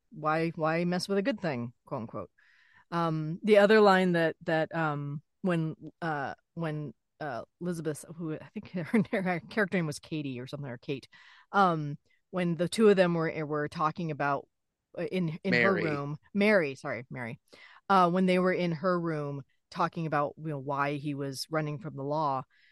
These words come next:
Speaker 1: um, uh, she says, "You mean you killed a perfect stranger?" And Larry says, "Nobody's perfect." <laughs> And I was like,
Speaker 2: See, it was
Speaker 1: See?
Speaker 2: fu-, there
Speaker 1: That
Speaker 2: were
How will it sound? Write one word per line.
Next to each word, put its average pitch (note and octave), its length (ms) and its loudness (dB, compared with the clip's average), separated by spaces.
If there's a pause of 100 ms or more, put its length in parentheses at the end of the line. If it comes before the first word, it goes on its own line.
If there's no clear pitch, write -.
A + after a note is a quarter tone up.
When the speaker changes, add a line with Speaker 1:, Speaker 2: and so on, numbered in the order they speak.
(240)
Speaker 1:
um, C#3+ 420 0 (1000)
uh, A2 240 -2 (200)
she - 200 -6
says, D#3 400 0 (340)
"You B3 140 4
mean D4+ 260 6
you B3+ 80 4
killed D#4 380 -2
a G#3+ 60 0
perfect - 480 -4
stranger?" A3+ 580 0 (960)
And F3+ 140 -2
Larry D#3 220 -4
says, D3 300 -8 (520)
"Nobody's G#3+ 500 2
perfect." - 600 -12 (360)
<laughs> - 1120 -12
And A#3+ 140 2
I C#4+ 60 6
was - 240 -4
like, - 200 -12 (280)
Speaker 2:
See, G#3 520 6 (120)
it E3+ 160 4
was A3+ 160 6
Speaker 1:
See? F4 120 0
Speaker 2:
fu-, - 100 -4 (320)
there F#3 140 10
Speaker 1:
That F#3 120 6
Speaker 2:
were A3 320 10